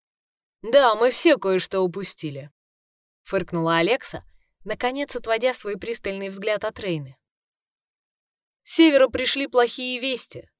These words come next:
она кивнула в сторону Аарона, выглядевшего неожиданно сурово. Скрылась гибель Хоакина, наместника Лидриса.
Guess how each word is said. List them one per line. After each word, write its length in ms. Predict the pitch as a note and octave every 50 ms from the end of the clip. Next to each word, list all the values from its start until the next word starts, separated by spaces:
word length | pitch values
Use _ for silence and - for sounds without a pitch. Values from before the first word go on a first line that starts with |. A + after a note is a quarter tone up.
| _ _ _ _ _ _ _ _
она 220 | - F3 F#3 F#3 F3
кивнула 400 | E3 F#3 E3+ F#3+ G#3+ A3 G3 E3+
в 40 | -
сторону 480 | - - F3+ F3+ F3+ F3 E3+ E3+ - -
Аарона, 480 | A#3+ C4 B3 G#3 E3 D3 C3 - - _ _ _ _ _ _ _ _ _ _ _ _ -
выглядевшего 640 | A3 C4 C#4 C4+ C#4 C4 B3 B3+ - - C4+ B3+
неожиданно 760 | B3+ B3 B3+ B3+ C4 C4 B3 C4 D4+ C4+ C#4+ C#4 C#4 C4+ C4
сурово. 600 | - - C#4+ C#4 G#3 G#3 F3 D3+ - - - - _ _ _ _ _ _ _ _ _ _ _ _ _ _ _ _ _ _ _ _ _ _ _ _ _ _ -
Скрылась 560 | - - - - A3+ A#3+ A#3+ A#3+ A#3 F#3+ G3+
гибель 320 | G3 A#3 A#3 G#3+ A#3 A3+
Хоакина, 680 | - - D4 D4 A#3+ F#3 - - C3+ B2+ - - - _ _ _ _ _ _
наместника 580 | - F#3+ G3+ - F#3+ F#3 F3 - F#3+ F3+ - F#3+
Лидриса. 640 | G3+ G#3+ G#3 F3 E3 D#3+ C#3 - - - - -